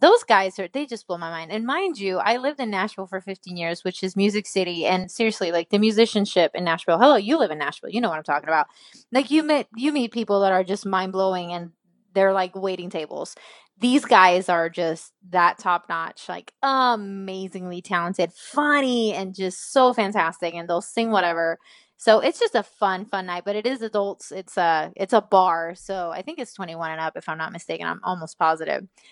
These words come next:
So that's a favorite, and obviously, resort hopping, especially in the holidays, is another top. Like, I've already planned gingerbread house hunting and all this good stuff now that they're up. But, uh, Disney Springs is another favorite. I love just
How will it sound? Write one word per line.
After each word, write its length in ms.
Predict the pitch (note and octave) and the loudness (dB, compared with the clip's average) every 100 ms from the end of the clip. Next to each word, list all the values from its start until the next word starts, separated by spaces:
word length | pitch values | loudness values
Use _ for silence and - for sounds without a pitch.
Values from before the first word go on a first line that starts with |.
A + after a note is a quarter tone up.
| _ - | _ 0
So 180 | A3 | 6
that's 220 | A3+ C4+ E4 | 8 6 2
a 60 | |
favorite, 360 | C#4+ A3 G#3 G#3 | -4 -4 -4 -6
and 140 | F#3+ | -6
obviously, 800 | G3+ A3+ A#3+ A#3+ G#3+ F#3+ F3+ F#3 F#3 _ _ _ _ _ A#3+ | -4 -4 -6 -10 -10 -8 -10 -12 -14 _ _ _ _ _ -2
resort 380 | B3 A#3 A#3 | 2 6 6
hopping, 340 | A#3+ G#3+ G#3+ G#3 | 6 4 2 -8
especially 440 | G#3 G#3 - G#3 | -8 -10 -8 -10
in 60 | F#3+ | -6
the 60 | |
holidays, 560 | F#3+ F3+ F3 D#3+ E3+ E3+ | -4 -4 -4 -8 -10 -10
is 120 | F#3 | -10
another 300 | F#3 E3 E3 | -8 -6 -4
top. 300 | E3 E3 E3+ | 0 2 2
Like, 160 | E3+ E3 | -4 -4
I've 180 | E3 E3 | -4 -2
already 300 | F3+ F3+ F3 | -4 -4 -10
planned 440 | F3+ E3 E3 E3+ | -12 -10 -12 -8
gingerbread 460 | F#3+ F3+ F3+ F3 E3+ | -8 -6 -2 0 0
house 320 | - E3 - | 2 0 0
hunting 360 | D#3+ D#3+ D#3+ | -6 -6 -8
and 80 | D#3+ | -6
all 100 | D#3+ | -4
this 140 | D#3+ - | -6 -8
good 160 | D#3+ | -10
stuff 320 | - E3 E3+ - | -4 -2 -2 -4
now 120 | F3 | -4
that 160 | E3+ E3+ | -4 0
they're 180 | F3 - | 2 4
up. 300 | E3+ E3+ _ _ _ _ _ _ | 4 2 _ _ _ _ _ _
But, 220 | G3 G#3 G3+ | 2 4 4
uh, 140 | G#3 | 0
Disney 300 | G3+ E4+ C5+ | -2 -6 -8
Springs 360 | - G#3+ B3 E4 | -10 -8 -6 -6
is 100 | E4 | -6
another 320 | C4+ G#3+ G3 | -4 -6 -6
favorite. 440 | - F3+ F3 E3 | -8 -8 -6 -4
I 160 | E3+ G3+ | -2 -2
love 360 | G#3 G3+ A3 | 0 0 0
just 520 | - A#3 B3 - - | 0 -4 -4 -10 -20